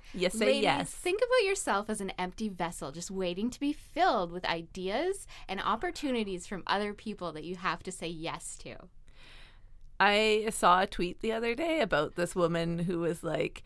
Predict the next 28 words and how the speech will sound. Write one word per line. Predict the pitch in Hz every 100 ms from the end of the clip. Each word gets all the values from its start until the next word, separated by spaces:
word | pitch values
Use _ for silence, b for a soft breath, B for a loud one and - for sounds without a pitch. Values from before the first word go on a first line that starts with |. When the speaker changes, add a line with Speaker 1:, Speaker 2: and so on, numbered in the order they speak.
| B B B B - - - -
Speaker 1:
after, | 196 190 - - 262 294
<laughs> | -
after | 269 269 262 254
a | 233
long | 226 220 233 220
year | 226 214 196 196 240 240
of, | 349 220 330 - - - B B B B
I | 220
don't | 214
know | 190 180
what | 180 180
she | 185
said, | 180
like, | 170 170
trials, | - 208 190 175 175 - B B -
"My | 220
husband | 214 208 202
has | 196
finally | - 190 190
decided | 185 202 185 185
I'm | 180
worthy | 180 180 180 175
of | 160
his | 175 -
seed." | - 180 175 -
And | 190
it |
was, | 180 185 -